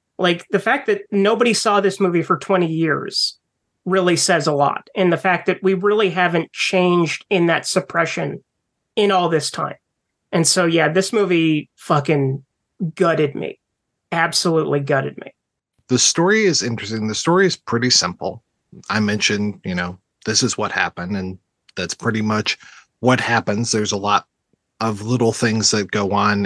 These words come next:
Speaker 2: in between, but that's really the thrust of the narrative, is this whole idea of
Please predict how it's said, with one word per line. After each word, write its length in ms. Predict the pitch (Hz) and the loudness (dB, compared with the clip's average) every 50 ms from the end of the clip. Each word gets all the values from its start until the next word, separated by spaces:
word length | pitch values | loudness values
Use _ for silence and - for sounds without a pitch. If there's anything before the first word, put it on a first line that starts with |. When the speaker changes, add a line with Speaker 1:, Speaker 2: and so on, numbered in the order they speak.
| - | -4
Speaker 2:
in 160 | - 101 101 95 | -4 -4 -4 -4
between, 500 | 95 - - - 139 135 120 113 113 104 | -6 -4 0 2 2 4 4 2 2 0
but 160 | 95 98 90 | 0 0 2
that's 260 | - 120 113 - - | 2 2 2 0 -2
really 220 | 110 104 101 101 | -2 -2 -2 -2
the 140 | 95 92 101 | -4 -4 -8
thrust 420 | - - - - 110 98 - - - | -8 -6 -2 -2 0 0 0 -2 -2
of 80 | 98 | -4
the 140 | 85 104 95 | -4 -4 -2
narrative, 680 | 101 110 131 143 139 127 113 104 107 104 104 98 - - - - - - - - _ _ - | 0 4 6 6 6 6 6 4 2 0 -2 -4 -6 -12 -18 -18 -18 -18 -20 -20 _ _ -2
is 220 | 127 127 123 - | 0 2 2 2
this 160 | 113 107 - | 2 0 2
whole 180 | - 120 113 110 | 4 4 4 4
idea 400 | 110 104 101 92 107 104 101 101 | 4 2 0 0 -2 0 0 0
of 240 | 98 95 90 - | -2 -4 -6 -8